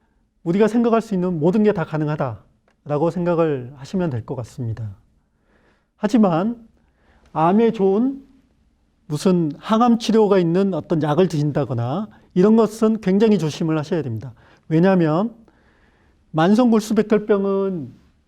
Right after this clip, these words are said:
현재 이 약만 가지고 완치가 가능한데, 암에 더 좋게 한다고 해서 다른 것을 더 복용을 하셨을 때 몸에 이상이 생겨서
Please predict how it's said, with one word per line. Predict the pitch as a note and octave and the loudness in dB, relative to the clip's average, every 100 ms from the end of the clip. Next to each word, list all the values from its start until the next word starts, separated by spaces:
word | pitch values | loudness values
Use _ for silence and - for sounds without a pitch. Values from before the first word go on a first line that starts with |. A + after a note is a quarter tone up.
| _ _ _ _ - | _ _ _ _ -6
현재 | G#3+ G#3 F#3+ | 0 2 2
이 | D#3 F3 E3+ | 2 4 4
약만 | E3 G3+ A3+ G#3+ | 6 6 6 4
가지고 | F#3 F#3 E3+ A3 C4 B3+ - | 2 2 2 2 0 -4 -4
완치가 | D#3+ G3 A#3 A3 | -4 -2 0 0
가능한데, | E3+ E3 E3 D#3 E3 C#3+ G#2 - _ _ _ _ _ _ _ _ _ _ _ _ _ _ _ _ _ _ _ - F#4+ | 0 -2 -4 0 0 0 -6 -16 _ _ _ _ _ _ _ _ _ _ _ _ _ _ _ _ _ _ _ -20 -4
암에 | E3+ F#3+ A3 | 2 4 4
더 | F#3 F#3+ | 2 0
좋게 | - - A3+ | 0 -2 0
한다고 | G#3 G#3 G3 F3+ | 0 2 0 0
해서 | D#3 D3 G3 A3+ A3 _ _ _ | -2 0 -2 -2 -8 _ _ _
다른 | - D#3 G#3 | -4 0 2
것을 | A3 A3 G3 | 2 0 -2
더 | D#3 | -4
복용을 | D3+ D#3 E3 E3 | -4 0 0 0
하셨을 | F#3 A3+ - C#3+ | -2 -6 -8 -10
때 | - C#3+ B2+ G#2+ - _ _ _ | -6 -6 -4 -8 -12 _ _ _
몸에 | D3+ E3 G3 | -2 2 2
이상이 | F3+ D#3 G3 F#3 | 0 0 0 0
생겨서 | F3 E3+ D#3 F#3 G#3 A#3 | -4 -4 -2 0 -2 -4